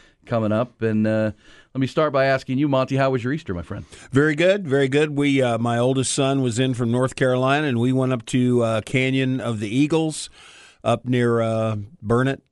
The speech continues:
Speaker 2: And, uh,
Speaker 1: Now, you told
Speaker 2: spent
Speaker 1: me
Speaker 2: the
Speaker 1: this when I went and got you at the door this morning, let you, and I've never heard of this. This sounds like a really neat place. Canyon of the Eagles. What a cool name.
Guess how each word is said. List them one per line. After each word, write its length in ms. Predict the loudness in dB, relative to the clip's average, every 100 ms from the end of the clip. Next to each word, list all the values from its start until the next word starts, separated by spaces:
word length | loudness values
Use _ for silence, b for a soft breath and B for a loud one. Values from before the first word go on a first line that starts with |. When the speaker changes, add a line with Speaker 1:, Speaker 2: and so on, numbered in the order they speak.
| _
Speaker 2:
And, 440 | -4 0 0 0
uh, 160 | 0 -2
Speaker 1:
Now, 60 | -2
you 100 | 2
told 160 | 2
Speaker 2:
spent 60 | 4
Speaker 1:
me 60 | 4
Speaker 2:
the 80 |
Speaker 1:
this 200 | 2 -2
when 100 | -4
I 100 | -4
went 160 | -4 -4
and 100 | -2
got 240 | 0 0
you 40 | -4
at 100 | -4
the 60 |
door 440 | -2 0 0 -2 -6 -10
this 180 | -8
morning, 300 | -4 -2 -2
let 260 | -2 -4 -4
you, 60 | -4
and 80 |
I've 80 | -2
never 180 | -2 -2
heard 220 | -4 -4
of 100 | -4
this. 340 | -8 -12 -14 -18
This 120 | -10
sounds 340 | -4 -2 -2
like 140 | -2 -2
a 80 | -2
really 240 | 0 2
neat 220 | 0 0
place. 240 | -4 -6 -4
Canyon 400 | -2 0 0 0
of 140 | 0
the 60 | 0
Eagles. 300 | -2 -4 -6
What 80 |
a 60 | -6
cool 160 | -4 -2
name. 220 | -2